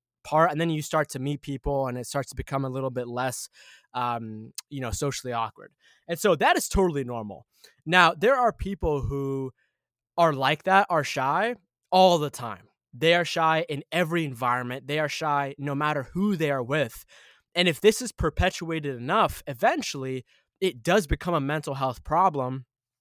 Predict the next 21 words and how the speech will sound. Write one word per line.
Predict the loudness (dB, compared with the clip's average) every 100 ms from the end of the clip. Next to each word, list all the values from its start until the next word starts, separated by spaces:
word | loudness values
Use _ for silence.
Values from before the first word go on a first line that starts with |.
| _ _
called | -4 -4 0
social | 2 2 0 -6
anxiety, | -8 -4 -2 -2 -6 -18 _ -20 _
where | -2 0
they | 2
have | 2 0 0
been | 0 0
in | 0
this | -2 -6
feedback | -4 -4 0 0 0 -4
loop | -10 -10 -12 -14 _
with | -2 -2 0
their | -2 -2
brain | -4 -6 -4 -4 -6 -8 -6
and | -2
their | -2
body | 0 4 6 4 0 -8 -16 _
for | -6 -4
so | -2 2 4 4
long | 2 2 2 0 -6 -10
where, | -4 -2 0 -2